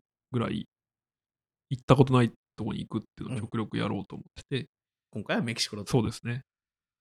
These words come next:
Speaker 2: まあ、なんか
Speaker 1: だ、今年中にもう一回ぐらい、なんか、アジア行けたらなっていう気も。
Speaker 2: はいはい。まだ一月ですからね。
Speaker 1: そうそう。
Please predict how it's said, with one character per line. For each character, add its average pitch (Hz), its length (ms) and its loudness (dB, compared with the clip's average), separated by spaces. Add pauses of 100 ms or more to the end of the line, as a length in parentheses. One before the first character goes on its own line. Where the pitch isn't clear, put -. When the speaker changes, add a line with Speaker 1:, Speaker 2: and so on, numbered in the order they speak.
(540)
Speaker 2:
ま 170 100 -4
あ、 - 20 0
な 214 80 2
ん 233 80 -2
か 180 100 2 (1200)
Speaker 1:
だ、 156 80 0
今 170 140 0
年 190 280 2
中 175 120 4
に 160 120 0
も 135 180 0
う - 40 2
一 - 40 -18 (160)
回 123 180 2
ぐ 113 100 2
ら 82 60 -4
い、 - 160 -8
な 95 100 -12
ん - 40 -14
か、 - 180 -14 (240)
ア 117 120 -4
ジ 117 180 -6
ア - 40 -10 (360)
行 120 80 -12
け 95 100 -12
た 95 100 -14
ら 95 100 -8
な 131 140 -4
っ 123 40 -8 (160)
て - 60 -20
い - 20 -20
う - 40 -20
気 - 80 -20
も。 - 40 -20 (540)
Speaker 2:
は 135 80 -8
い 110 60 -8
は 107 80 -12
い。 - 60 -16 (420)
ま 175 160 -2
だ 113 100 -2
一 120 200 -2
月 170 180 4
で 131 80 0
す - 80 -6
か - 100 -20
ら 71 60 -20
ね。 101 140 -10
Speaker 1:
そ 120 60 -4
う 110 40 -2
そ - 140 -16
う。 - 40 -20